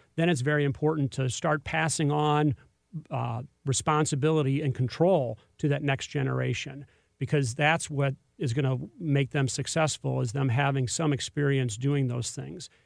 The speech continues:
It's not, uh, helpful to have the business owner retaining all of that and not really passing that on. Um, then, um, it's making sure that you have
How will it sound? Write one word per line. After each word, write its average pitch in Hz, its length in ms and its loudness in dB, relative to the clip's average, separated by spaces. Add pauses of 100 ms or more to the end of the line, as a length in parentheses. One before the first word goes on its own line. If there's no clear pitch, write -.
(120)
It's 123 100 -6
not, 147 240 4 (180)
uh, 123 320 -2
helpful 131 520 0
to 131 100 -4
have 131 360 0
the 123 140 -2 (280)
business 147 360 2
owner 135 340 0 (220)
retaining 143 480 2
all 123 200 -2
of 113 80 -4
that 123 240 -4
and 127 120 -2
not 131 220 -2
really 131 240 0
passing 135 480 -4
that 123 160 -4
on. 123 400 -6 (460)
Um, 127 380 2 (460)
then, 156 520 6
um, 127 480 0 (520)
it's 147 200 -2
making 156 320 2
sure 156 320 2
that 147 180 -2
you 143 100 0
have 139 320 0